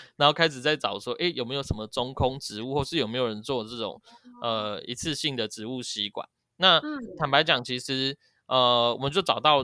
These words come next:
Speaker 1: 诶，其实好像，呃，五六年前在东南亚有人做过这个东西，可是后来又都没有，呃，更后续的报道。所以其实我们找到这个资料之后，呃，我大概隔了一周，我就先飞到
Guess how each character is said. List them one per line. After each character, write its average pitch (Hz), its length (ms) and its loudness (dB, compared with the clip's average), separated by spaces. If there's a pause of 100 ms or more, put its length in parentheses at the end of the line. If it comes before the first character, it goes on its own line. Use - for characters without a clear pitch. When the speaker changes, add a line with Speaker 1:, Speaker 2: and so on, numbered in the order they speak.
Speaker 1:
诶， 196 180 0
其 - 180 -6
实 147 440 -4
好 131 160 -8
像， 185 260 -2 (140)
呃， 160 120 -2
五 143 200 2
六 208 120 8
年 160 220 4
前 139 380 2
在 170 280 6
东 160 160 -2
南 135 140 4
亚 110 140 2
有 107 120 -4
人 104 200 -4
做 143 160 0
过 127 160 2
这 117 100 -4
个 110 100 -6
东 101 240 -8
西， 101 200 -10
可 127 120 -2
是 208 120 2
后 226 160 6
来 135 100 6
又 165 140 4
都 156 160 2
没 135 180 -2
有， 113 240 -2 (340)
呃， 120 180 0
更 156 200 0
后 147 160 2
续 143 140 -6
的 120 120 -2
报 120 240 4
道。 95 200 -6
所 196 140 0
以 202 40 2
其 147 140 -4
实 131 80 -4
我 139 60 -2
们 123 160 -4
找 110 120 -4
到 131 140 2
这 151 120 -2
个 131 100 -2
资 127 160 -10
料 135 160 2
之 127 160 -6
后， 123 220 2 (380)
呃， 113 360 0
我 113 140 -4
大 170 120 4
概 175 140 2
隔 120 240 -2
了 120 100 2
一 139 100 -4
周， 131 240 0
我 113 140 0
就 135 180 -2
先 123 300 -4
飞 110 280 -2
到 107 500 0